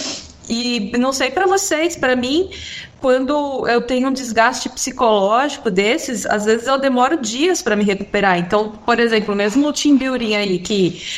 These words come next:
não foi tão terrível quanto poderia ser, eu fi-, me sen-, isso foi na terça, né? E eu me senti bem mesmo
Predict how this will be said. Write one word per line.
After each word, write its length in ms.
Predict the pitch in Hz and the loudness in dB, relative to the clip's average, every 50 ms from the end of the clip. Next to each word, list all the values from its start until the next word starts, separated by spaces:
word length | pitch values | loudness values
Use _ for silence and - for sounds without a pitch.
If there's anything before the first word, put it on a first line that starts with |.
| - - | -8 -4
não 220 | - 220 240 240 247 | 0 2 2 2 2
foi 340 | 247 - - 226 240 262 269 254 - - - - - | 0 2 2 2 2 2 -2 -6 -12 -16 -12 -6 -2
tão 240 | 254 233 247 294 | 0 0 0 0
terrível 540 | 294 - 285 269 233 254 247 233 233 240 233 | 0 -2 -2 -2 -2 -2 -2 0 0 0 0
quanto 320 | 240 240 226 233 262 269 254 | 2 2 0 0 0 -4 -4
poderia 500 | - 240 220 202 208 214 214 208 190 196 | 0 0 2 2 2 2 2 0 0 -2
ser, 460 | 196 - - 208 196 208 254 330 - - - - - - - - - | -2 -2 0 0 2 2 2 0 -2 -8 -14 -14 -14 -14 -16 -6 0
eu 640 | - 214 220 226 226 226 247 254 240 233 - - - 196 190 | 2 2 4 4 4 2 2 2 0 -2 -4 -4 -6 -6 -6
fi-, 220 | - - 269 220 | -6 -4 0 2
me 160 | 240 247 262 | 2 2 2
sen-, 380 | 254 - 277 262 - - 226 226 | 0 0 0 0 2 0 -2 -2
isso 200 | 226 247 247 277 | -2 -4 -4 -2
foi 140 | - 294 285 | 0 2 2
na 140 | 285 320 311 | 2 2 0
terça, 580 | - - 294 277 262 220 226 - - 202 185 | 0 0 0 2 2 0 0 -2 -2 0 0
né? 220 | 185 185 185 196 180 | 2 2 2 0 0
E 120 | 190 202 | 2 0
eu 80 | 202 208 | 0 0
me 140 | 214 233 214 | -2 -4 -4
senti 340 | - 240 226 220 - 247 | -4 -4 -4 -2 -2 -2
bem 800 | 247 202 190 160 202 202 214 240 254 277 302 320 320 339 330 330 - - 202 - - | -2 -2 -2 0 0 0 0 0 0 0 2 2 2 0 -2 -6 -8 -8 -6 -4 -2
mesmo 640 | 202 202 208 214 220 247 285 285 277 302 320 330 | 0 2 2 2 2 2 2 2 4 4 4 4